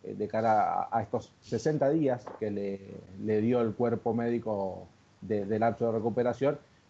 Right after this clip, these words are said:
que, a ver, eh, viéndolo por el lado positivo, tiene la pandemia para recuperarse. Por el lado negativo era que si el fútbol volvía ya, eh, era uno de los números puestos en este San Lorenzo de Mariano Soso, con,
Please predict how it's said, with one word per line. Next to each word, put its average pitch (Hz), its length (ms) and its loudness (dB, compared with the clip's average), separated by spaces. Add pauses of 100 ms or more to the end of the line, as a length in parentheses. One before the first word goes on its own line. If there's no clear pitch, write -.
(180)
que, 139 380 2
a 113 120 4
ver, 117 240 -2 (200)
eh, 104 240 -8
viéndolo 131 540 0
por 127 180 0
el 127 180 0
lado 147 540 2
positivo, 147 720 -4
tiene 135 640 0
la 110 160 0
pandemia 123 400 2
para 113 240 2
recuperarse. 107 680 -2
Por 113 240 0
el 127 180 4
lado 160 240 4
negativo 147 680 2
era 127 220 0
que 117 120 -2
si 117 300 -2
el 113 100 0
fútbol 135 480 2
volvía 123 380 2
ya, 208 400 0 (420)
eh, 107 200 -4
era 123 240 4
uno 135 220 2
de 117 40 2
los 101 100 -2
números 127 320 -2
puestos 131 400 0
en 107 120 -4
este 110 180 -8
San 104 180 -6
Lorenzo 110 340 0
de 104 60 0
Mariano 104 320 0
Soso, 147 520 0
con, 127 420 0